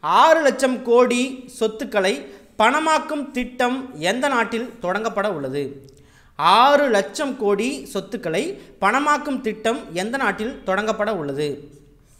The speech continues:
நம்ம இந்தியா. So, நம்ம இந்தியாவோட மத்திய நிதியமைச்சர் நிர்மலா சீதாராமன் ஒரு அறிக்கை வந்து வெளியிட்டிருக்கிறாங்க. என்ன அப்படின்னா, ஆறு லட்சம் கோடி சொத்துக்களை பணமாக்கும் திட்டத்தை, அதாவது நேஷனல் மானிட்டைசேஷன் அப்படிங்கிற ஒரு திட்டத்தை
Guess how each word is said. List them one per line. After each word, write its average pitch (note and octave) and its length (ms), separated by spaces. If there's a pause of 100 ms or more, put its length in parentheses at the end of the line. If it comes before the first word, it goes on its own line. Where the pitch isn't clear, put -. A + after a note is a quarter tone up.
(800)
நம்ம C3+ 220
இந்தியா. C3 360 (600)
So, B3+ 220
நம்ம A#3+ 80
இந்தியாவோட B3+ 760 (600)
மத்திய F#3 640
நிதியமைச்சர் G3 600
நிர்மலா C4 420
சீதாராமன் G#3 600
ஒரு F3+ 140
அறிக்கை F#3 300
வந்து E3 200
வெளியிட்டிருக்கிறாங்க. D3 520
என்ன F#3 220
அப்படின்னா, F3+ 300 (240)
ஆறு A#3 320
லட்சம் C4 600 (200)
கோடி C#4 520
சொத்துக்களை F#3 480 (420)
பணமாக்கும் D4+ 760
திட்டத்தை, A#3+ 420
அதாவது G3+ 320
நேஷனல் C4 520
மானிட்டைசேஷன் A3+ 720
அப்படிங்கிற G3 360
ஒரு F#3+ 180
திட்டத்தை F#3 360